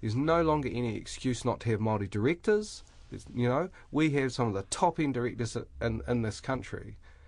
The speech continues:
You know, Rachel House, Katie Wolf, you know,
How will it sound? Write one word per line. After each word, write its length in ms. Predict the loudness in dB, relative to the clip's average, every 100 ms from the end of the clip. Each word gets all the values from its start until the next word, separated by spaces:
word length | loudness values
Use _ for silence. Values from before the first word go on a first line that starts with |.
| -12 -4
You 80 |
know, 340 | 2 4 2 0 -6
Rachel 480 | -6 -4 -4 -4
House, 680 | -2 2 4 2 0 -8 -14 -4
Katie 280 | -2 -2
Wolf, 720 | -2 0 4 4 2 0 -6 -6
you 80 | -4
know, 280 | -2 -2